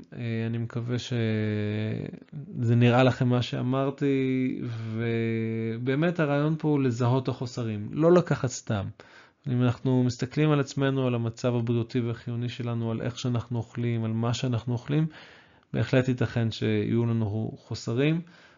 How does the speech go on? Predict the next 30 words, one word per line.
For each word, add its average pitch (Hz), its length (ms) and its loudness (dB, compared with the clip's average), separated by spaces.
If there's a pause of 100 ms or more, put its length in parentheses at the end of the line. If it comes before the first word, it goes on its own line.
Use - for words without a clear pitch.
(200)
ואם 110 580 0
נמלא 117 340 8
אותם, 165 500 6
נרגיש 110 560 0
בריאים 117 280 4
יותר, 127 360 2
חיוניים 110 540 -2
יותר, 110 320 -4
שמחים 110 500 -8
יותר, 110 420 -6 (640)
אה, 117 60 -6 (600)
טוב 143 160 6
יותר 147 220 8
באופן 131 340 4
כללי. 117 360 2 (540)
ויש 127 160 0
תוספים 135 420 -2
שגם 113 480 0
מאוד 117 240 4
רלוונטיים 107 760 0
ל-, 104 40 0 (880)
יש - 100 -12
מינרלים 117 680 6
שמאוד 110 420 0
חשובים 110 420 -2
לירידה 101 360 2
במשקל, 110 480 2 (100)
כמו 110 120 -2
סידן 104 420 -4
למשל. 110 340 -8